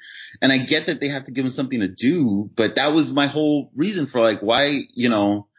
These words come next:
I don't know. I, I get that Steve Trevor is a big part of Wonder Woman's, um, origin, you know, and, and, and her, her comic book when it came out, like, he was kinda like the sidekick.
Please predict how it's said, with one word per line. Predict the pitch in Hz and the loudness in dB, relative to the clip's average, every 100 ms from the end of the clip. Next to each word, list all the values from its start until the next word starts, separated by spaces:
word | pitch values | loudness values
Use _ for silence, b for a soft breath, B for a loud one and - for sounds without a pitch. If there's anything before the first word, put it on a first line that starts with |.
| B - | B -2
I | 170 | 2
don't | 160 | 2
know. | 113 90 - 127 - | 2 -2 -8 -12 -6
I, | - 139 147 | -4 -2 0
I | |
get | 143 123 147 165 165 | -2 -2 -2 0 -2
that | 139 | -8
Steve | - 143 135 | -4 -6 -4
Trevor | 139 135 131 | -4 -2 -2
is | 120 | -2
a | 113 | -2
big | 113 104 | -2 -4
part | - 117 107 | 0 0 0
of | 92 | 0
Wonder | 107 104 | 0 2
Woman's, | 107 104 98 95 - - | 2 4 4 2 -2 0
um, | 95 87 87 78 - - _ - | 0 2 -2 -4 -10 -14 _ 0
origin, | 95 104 113 127 143 165 - | 2 4 4 4 4 0 0
you | 131 | 2
know, | 135 143 139 | 4 6 4
and, | |
and, | 107 98 92 - | 4 2 2 2
and | 92 87 | 0 0
her, | 98 107 101 - | 0 2 2 0
her | - 101 | -2 -4
comic | - 95 110 104 | 0 2 2 2
book | 120 - | 0 2
when | 104 | 0
it | 101 | 0
came | 104 101 | 2 4
out, | 95 95 | 4 4
like, | 85 90 - B B B B | 0 -2 -6 B B B B
he | 120 | -2
was | 110 | 0
kinda | - 113 107 | 0 2 2
like | 101 | 2
the | 95 | -2
sidekick. | - 101 104 123 113 | -2 -2 -2 -4 -4